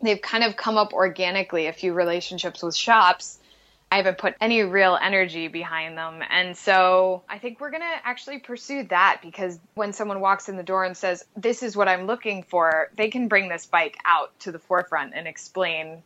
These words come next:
why it's built like it is and why it's good for someone.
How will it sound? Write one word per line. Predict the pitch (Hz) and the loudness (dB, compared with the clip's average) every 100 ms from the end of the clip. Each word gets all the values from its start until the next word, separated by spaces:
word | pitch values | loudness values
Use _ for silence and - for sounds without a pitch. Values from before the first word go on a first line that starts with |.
| - | -8
why | 190 175 175 175 170 | 2 6 6 4 0
it's | 180 - | -4 -6
built | - 175 151 | 0 0 0
like | 175 180 | -2 -4
it | 170 | -4
is | 170 175 | -4 -6
and | 180 165 | -4 0
why | 170 | 0
it's | 170 - | 0 -2
good | 180 165 | -4 -2
for | 233 | -6
someone. | 226 269 285 285 277 | -2 0 2 2 0